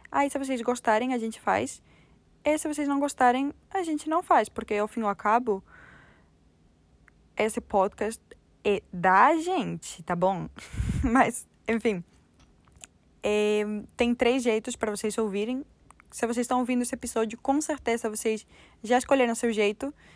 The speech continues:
mas vocês podem ouvir no Spotify, vocês podem ouvir no YouTube,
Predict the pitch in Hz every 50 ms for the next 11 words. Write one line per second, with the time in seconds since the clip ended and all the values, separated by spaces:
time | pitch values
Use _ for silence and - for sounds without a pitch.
0 | - - _ _ _ - 226 226 233 240 240 - 247 - - - 226 226 233 233
1 | 233 214 233 226 220 220 226 - - 240 247 247 - - 240 214 214 254 285 -
2 | - - - _ _ - - 240 226 - - 226 226 214 233 233 226 214 233 226
3 | 226 226 233 254 247 - 254 247 233 269 285